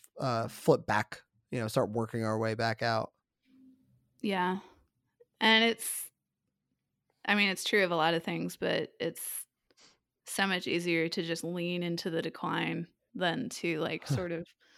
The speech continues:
Speaker 2: fight your way back. Um, but I'm feeling a lot better, and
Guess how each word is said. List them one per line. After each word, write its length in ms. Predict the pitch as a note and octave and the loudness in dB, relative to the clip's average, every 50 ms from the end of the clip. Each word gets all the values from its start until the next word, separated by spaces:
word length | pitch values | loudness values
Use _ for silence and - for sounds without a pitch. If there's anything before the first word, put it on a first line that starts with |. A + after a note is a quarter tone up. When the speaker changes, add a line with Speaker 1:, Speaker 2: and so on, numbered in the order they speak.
| - - - - - _ | -20 -20 -20 -20 -20 _
Speaker 2:
fight 340 | - - - F#3+ F3+ E3+ - | -10 -2 4 4 4 4 4
your 120 | - F3+ | 2 2
way 140 | E3 D#3+ E3 | 2 2 2
back. 420 | E3 D#3+ D#3 D#3 E3 F#3+ - - - - - - - - _ _ _ _ - | 2 4 4 4 4 4 2 -2 -10 -14 -14 -16 -20 -20 _ _ _ _ -4
Um, 500 | F#3 F3+ E3+ E3 D#3+ D#3 D#3 D#3+ E3 - - - _ _ _ _ _ _ _ _ - - - _ _ _ _ _ _ _ _ _ | 0 0 2 2 0 0 -2 -2 -4 -6 -10 -16 _ _ _ _ _ _ _ _ -6 -6 -6 _ _ _ _ _ _ _ _ _
but 320 | - G3+ F#3+ F3+ E3+ - - - | 6 8 10 10 10 8 6 2
I'm 540 | F#3 F#3 F#3 F#3 F3+ F3+ F3+ F3+ F3 E3+ - _ _ _ _ _ _ _ _ _ _ _ _ _ _ _ _ _ _ _ _ _ _ _ _ _ _ _ _ _ _ _ _ _ - | 2 4 4 4 4 4 2 2 0 -2 -4 _ _ _ _ _ _ _ _ _ _ _ _ _ _ _ _ _ _ _ _ _ _ _ _ _ _ _ _ _ _ _ _ _ -4
feeling 320 | - - B3+ B3+ C4 C4+ | 4 6 6 8 8 8
a 20 | C4 | 6
lot 160 | A#3 G#3+ G3+ | 6 8 8
better, 400 | G#3+ G#3+ A3+ A#3 A#3 A#3 A#3+ A3+ - - - - - - | 8 8 8 8 6 4 2 2 -2 -8 -14 -10 -6 -2
and 440 | F3+ F3 F3 F3 F3+ F3+ F#3+ F#3+ | -2 0 0 0 -2 -2 -4 -6